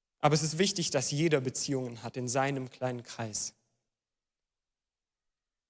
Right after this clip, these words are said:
Dass wir Liebe zueinander haben. Und ich find's interessant, dass erst wenn wir miteinander etwas zu tun haben, dass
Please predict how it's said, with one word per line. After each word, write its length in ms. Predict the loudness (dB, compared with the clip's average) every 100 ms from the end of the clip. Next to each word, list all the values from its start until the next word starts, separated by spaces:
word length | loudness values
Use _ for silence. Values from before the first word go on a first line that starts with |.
| _ _ _ -6
Dass 160 | -2 2
wir 240 | 2 2 0
Liebe 340 | -2 2 4 2
zueinander 640 | 0 -2 -2 -4 -6 -10
haben. 300 | -16 -18 -20 _ _ _ _ _ _ _ _ _ _ _ _ _ _ _ 0
Und 80 |
ich 100 | 4
find's 220 | 6 6 6
interessant, 800 | 4 6 4 6 4 4 0 -4 -12 _ _ _ _ _ _ _ _ _ _ _ _ _ _
dass 160 | 2 4
erst 380 | 6 6 4
wenn 200 | 2 2 2
wir 220 | 2 2
miteinander 560 | 2 2 2 2 2
etwas 380 | 2 0 -2 -2
zu 80 | -4
tun 380 | -4 2 2 4
haben, 360 | 4 4 0 2
dass 280 | 2 2